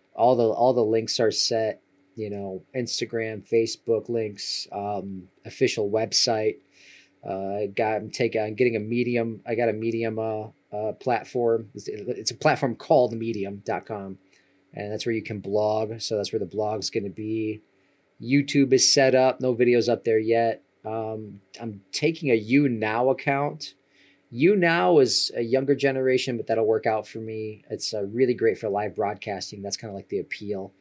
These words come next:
is that it's just live broadcasting shit. So you can jump on there. I'll have all the links up on man of attraction dot com,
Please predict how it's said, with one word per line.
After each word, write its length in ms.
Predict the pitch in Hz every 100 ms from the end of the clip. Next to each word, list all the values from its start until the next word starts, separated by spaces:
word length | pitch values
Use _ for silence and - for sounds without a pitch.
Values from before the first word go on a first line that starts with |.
| _ _ _
is 80 | -
that 80 | 101
it's 100 | 90
just 140 | -
live 340 | 87 82 98 -
broadcasting 600 | 95 90 - 98 - 92
shit. 340 | - 98 92
So 40 | -
you 40 |
can 80 | 95
jump 220 | 101 92
on 140 | 101 87
there. 280 | 90 90 110
I'll 100 | 151
have 180 | 175
all 80 | 143
the 80 | 117
links 260 | 117 113 -
up 160 | 110
on 140 | 110 104
man 160 | 104
of 60 | 98
attraction 400 | - 101 95 98
dot 180 | 95 90
com, 360 | 104 98 92